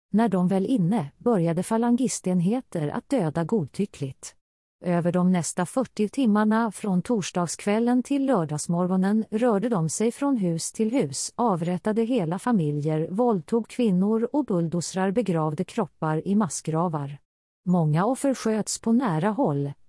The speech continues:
andra dödades med knivar eller granater. Överlevande beskrev senare gator kantade av lik och stanken av förruttnelse som fyllde luften.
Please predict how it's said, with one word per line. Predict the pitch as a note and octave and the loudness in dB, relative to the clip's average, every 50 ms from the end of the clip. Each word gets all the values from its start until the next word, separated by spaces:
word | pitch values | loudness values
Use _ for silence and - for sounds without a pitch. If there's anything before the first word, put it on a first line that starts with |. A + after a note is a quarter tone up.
| _ _ | _ _
andra | G3+ F#3+ E3 D#3 D3+ F3+ G#3+ B3 | -2 0 0 0 2 2 0 2
dödades | A3+ C#4+ C#4 B3 G#3 F3 G3 F#3 G#3 A3+ - - | 2 2 0 0 0 0 0 0 0 -2 -2 -2
med | - B3 C4 - | -2 -2 -2 -2
knivar | - - C#4+ A3 E3 D#3 D3+ F#3+ G3 A3 A3+ - | 0 0 2 2 2 2 0 0 0 0 -2 -2
eller | D#3+ D#3 D#3 E3+ F3+ | -2 0 0 0 0
granater. | F#3+ - E3+ E3 E3+ F#3 G3+ A3 A3+ - - D3+ C#3 C#3 C#3 - _ _ _ _ _ _ _ _ _ | 0 0 0 0 2 2 2 0 -2 -4 -6 -6 -4 -6 -8 -12 _ _ _ _ _ _ _ _ _
Överlevande | - G#3 F#3 E3 D3 D#3+ D3 D#3+ D#3+ E3 E3 F#3 G3+ A3 A#3+ C4 | -2 0 0 0 0 0 0 2 0 2 2 2 2 4 4 2
beskrev | A3+ D4 - - - F#3+ F3+ F3+ F#3 F3+ | 2 0 -2 -2 -4 -2 0 0 0 0
senare | E3+ - - C#4 C4 F3+ D#3+ E3 E3 E3+ G#3 | -2 -2 -2 0 0 0 0 0 0 0 0
gator | G3 - B3+ D#3 D3+ - - F#3+ F#3+ A#3 B3+ | 2 2 2 2 0 -2 -2 0 0 0 0
kantade | - - C#4+ B3 G3 E3+ - G#3 G#3 G#3+ G#3 | 0 0 0 2 2 0 0 0 0 0 0
av | - A#3+ G#3+ | 0 0 -2
lik | F#3+ E3+ G3 F#3+ F#3+ - - - | 0 0 0 0 0 -2 -4 -6
och | C#4 | -6
stanken | - - - F3 E3 D#3+ D#3+ D3+ - - F#3 F#3+ G3+ | -6 -4 -2 -2 0 0 -2 -2 -4 -4 -2 -2 -2
av | - B3+ C#4 | 0 -2 -4
förruttnelse | B3+ - - C4 F3+ D3+ C#3+ C#3+ D3+ - - E3 E3 D#3+ D#3+ D3+ - - D#3+ D#3 | -4 -2 -2 -2 0 0 0 -2 -4 -2 -2 -2 -2 0 -2 -4 -4 -4 -4 -4
som | D3 - B3 B3+ A#3+ | -4 -2 -2 -2 0
fyllde | - A#3 F3+ D3 C#3+ E3 | 0 -2 -2 -2 -2 -2
luften. | D3+ E3+ G#3+ - - - - D3 C#3 C#3 C#3+ | -2 -2 -2 -2 -6 -8 -8 -6 -6 -8 -10